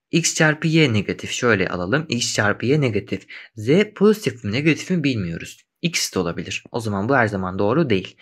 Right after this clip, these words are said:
Eksi bir küçüktür z küçüktür bir. Aynen bu doğru. X çarpı y artı y çarpı z sıfırdan küçüktür demiş. Bakalım. Şimdi y çarpı x artı z parantezine almak istiyorum bunu.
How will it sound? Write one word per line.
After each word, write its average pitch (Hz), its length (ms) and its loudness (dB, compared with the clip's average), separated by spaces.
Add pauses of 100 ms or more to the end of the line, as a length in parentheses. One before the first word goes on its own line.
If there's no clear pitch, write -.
(420)
Eksi 151 320 -2
bir 190 240 0
küçüktür - 400 -4
z 104 60 -6
küçüktür 113 600 -2
bir. 165 200 0 (120)
Aynen 101 420 -2
bu 110 120 -2
doğru. 123 420 2 (240)
X - 260 2
çarpı 101 320 -2
y 117 360 2
artı 101 300 -2
y 135 220 0
çarpı 98 340 -6
z 156 240 -2
sıfırdan 120 460 -2
küçüktür 98 460 -6
demiş. 113 360 -4
Bakalım. 110 380 -2 (640)
Şimdi 95 680 -2 (340)
y 180 360 4
çarpı 101 460 0
x - 320 -2
artı 113 300 0
z 123 240 0
parantezine 95 520 -4
almak 87 260 -6
istiyorum - 460 -10
bunu. 135 300 -4